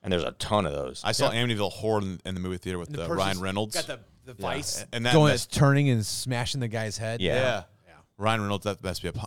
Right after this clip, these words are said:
Speaker 2: Amityville Horror. I, I remember going back from, I was in high school and, like, walking inside, like, terrified.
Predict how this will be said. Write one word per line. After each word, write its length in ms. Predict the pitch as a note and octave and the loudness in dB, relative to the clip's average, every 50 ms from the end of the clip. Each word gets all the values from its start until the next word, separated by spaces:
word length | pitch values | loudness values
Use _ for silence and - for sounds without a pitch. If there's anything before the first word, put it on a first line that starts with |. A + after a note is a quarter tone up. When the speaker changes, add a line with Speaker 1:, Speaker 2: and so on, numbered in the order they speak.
| - | -6
Speaker 2:
Amityville 300 | - G#2 G2+ F2 F2 E2 | -6 -6 -4 -4 -6 -6
Horror. 220 | E2 F2+ F2 F2 E2 | -6 -4 -4 -4 -2
I, 80 | D#2 | 0
I 120 | G2 G2+ G2 | 0 0 0
remember 280 | G2+ G2+ F2+ F#2+ G2 | -2 -4 -6 -6 -6
going 300 | F2+ F#2+ G2 F#2+ F#2 F2 - _ - | -6 -4 -4 -4 -4 -6 -10 _ -20
back 320 | F2+ G2 G#2+ G#2+ G#2+ G#2 - | -10 -4 -2 -2 -2 -2 -6
from, 120 | A#2+ - - - | -12 -14 -10 -8
I 40 | G2+ | -8
was 100 | F#2+ F2 | -6 -6
in 60 | E2+ | -6
high 140 | F2 F#2+ G2 | -4 -4 -4
school 300 | F#2 - - F#2+ F#2+ F2+ F2 | -4 -4 -4 -4 -4 -2 -4
and, 80 | F2 | -4
like, 120 | E2+ D#2 D#2+ | -8 -6 -2
walking 340 | F#2 F#2+ G2 F#2+ - G2+ | 2 2 2 2 2 -2
inside, 400 | G2 F2 - - F#2 F#2 F2+ F2 | -4 -4 -2 0 2 2 2 0
like, 160 | E2+ E2+ D#2+ - | 0 -4 -8 -6
terrified. 500 | - F2 E2+ E2 - E2 D#2 D2 D#2+ | -6 -6 -6 -6 -6 -6 -6 -6 -8